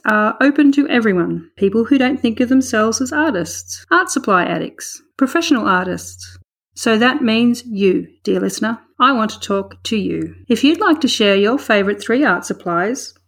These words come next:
or have in mind someone who you'd like to hear from, send an email to guest at artsupplyposse dot com or a D M on Instagram. These episodes do come with a warning. You may find yourself buying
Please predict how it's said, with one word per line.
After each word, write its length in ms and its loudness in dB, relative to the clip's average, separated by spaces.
or 440 4
have 220 2
in 120 6
mind 280 0
someone 600 -2
who 60 2
you'd 360 0
like 240 0
to 80 -4
hear 220 0
from, 500 -4
send 300 -2
an 100 0
email 640 0
to 180 -4
guest 540 -4
at 160 -6
artsupplyposse 1160 -2
dot 200 -4
com 400 -4
or 540 -2
a 140 -4
D 320 2
M 420 2
on 80 4
Instagram. 680 0
These 200 2
episodes 560 0
do 340 -4
come 280 -2
with 100 0
a 60 2
warning. 540 4
You 160 2
may 380 2
find 320 0
yourself 480 -4
buying 420 -2